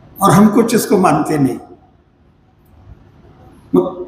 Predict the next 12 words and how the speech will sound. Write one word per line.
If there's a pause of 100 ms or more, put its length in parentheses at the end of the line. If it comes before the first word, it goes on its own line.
त्याला
विचारलं
आणखीन
तर
तो
म्हणतो (100)
की
हमारा (100)
की
नाही (280)
वर्किंग
लाइफ